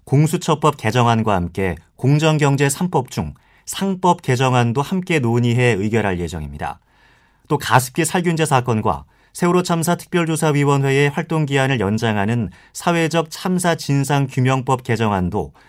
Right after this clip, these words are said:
정무위 안건조정위원회에서 논의됩니다. 하지만 중대재해기업 처벌법안은 이번 논의 안건에서 빠져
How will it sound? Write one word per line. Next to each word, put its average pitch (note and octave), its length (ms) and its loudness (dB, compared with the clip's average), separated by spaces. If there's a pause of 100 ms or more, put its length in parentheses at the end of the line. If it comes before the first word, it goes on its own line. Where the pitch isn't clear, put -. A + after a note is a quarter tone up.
(140)
정무위 C3+ 580 2
안건조정위원회에서 A#2+ 1400 2
논의됩니다. F2+ 720 -6 (600)
하지만 C3 480 0 (240)
중대재해기업 D3 1040 2
처벌법안은 D3 880 0
이번 B2+ 280 0
논의 C3+ 280 2
안건에서 C3+ 540 -2
빠져 G#2+ 400 -4